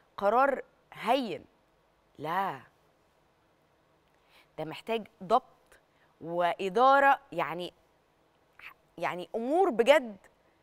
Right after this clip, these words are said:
آه، ما بتحصلش في أماكن كتير جدًا حوالينا. إن يبقى في حرص على حماية المصريين وعلى صحتهم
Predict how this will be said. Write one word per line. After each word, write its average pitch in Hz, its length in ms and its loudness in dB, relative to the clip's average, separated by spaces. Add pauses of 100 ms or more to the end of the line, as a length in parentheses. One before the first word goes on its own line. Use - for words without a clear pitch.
(600)
آه، 185 380 -4
ما 180 140 -8
بتحصلش 277 540 -6
في - 140 -12
أماكن 262 240 -8
كتير 262 280 -10
جدًا 233 280 -6
حوالينا. 196 560 -8 (2250)
إن 175 60 -8
يبقى 185 260 -8
في 294 160 -8
حرص 311 360 -4 (640)
على 185 160 -4
حماية 240 360 -6
المصريين 202 680 -10 (400)
وعلى 170 260 -2
صحتهم 196 580 -12